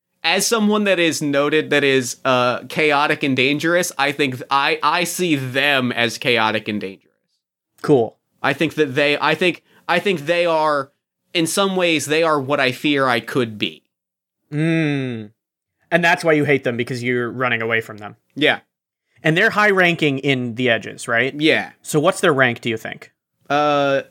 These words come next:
Speaker 1: is General a high rank? That feels like a high rank.
Speaker 2: General is definitely <laughs> higher than Commander, which is what I am, so.
Speaker 1: Yeah, let's go General. We'll go cool. What's, what's a, we need a cool name, quick.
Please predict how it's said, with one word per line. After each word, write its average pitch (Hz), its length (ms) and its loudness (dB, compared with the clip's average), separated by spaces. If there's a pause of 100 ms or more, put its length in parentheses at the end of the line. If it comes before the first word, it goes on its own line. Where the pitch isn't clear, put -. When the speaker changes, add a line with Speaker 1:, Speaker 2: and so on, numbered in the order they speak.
(140)
Speaker 1:
is 135 180 -6 (240)
General 233 460 2
a 214 40 0
high 220 220 0
rank? 226 320 0
That 214 140 -2
feels 151 180 -2
like 131 220 -2
a 113 80 -2
high 113 160 -2
rank. 117 400 -4 (120)
Speaker 2:
General 180 300 2
is 165 80 0
definitely 165 280 2
<laughs> - 40 -6
higher 165 200 2
than 147 120 -4
Commander, 139 380 0
which 123 120 -6
is 123 80 -12
what 123 120 0
I 127 140 2
am, 113 200 -2
so. - 160 -2
Speaker 1:
Yeah, 139 160 4
let's 139 140 -2
go 196 140 2
General. 180 640 2 (920)
We'll 156 220 -2
go 139 600 4 (2500)
cool. 131 320 -8 (280)
What's, 139 300 -6
what's 180 160 0
a, 180 160 -2
we 143 120 0
need 175 120 4
a 170 40 2
cool 180 260 2
name, 160 260 2
quick. 143 360 0